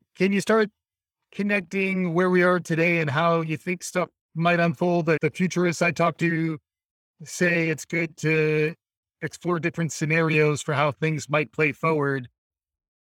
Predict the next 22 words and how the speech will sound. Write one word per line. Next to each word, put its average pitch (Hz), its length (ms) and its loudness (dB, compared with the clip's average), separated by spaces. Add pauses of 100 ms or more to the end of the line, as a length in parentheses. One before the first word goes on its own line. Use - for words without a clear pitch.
(140)
How 202 220 2
might 175 360 -2 (120)
things 170 520 -6 (540)
manifest 156 680 0
in 151 100 -2
terms 143 300 -4
of 143 260 2
a 135 160 2
shift - 560 -4 (120)
to 147 260 -2
more 143 400 0
of 139 480 0
a 131 440 0 (520)
skills-based 151 1120 -2 (320)
micro-credentialing, 147 1300 0
you 151 100 -8
know, 139 120 -4
the 139 120 -6
ecosystem 156 600 -6
that 147 140 -2
you're 135 140 -12
describing? 131 640 -2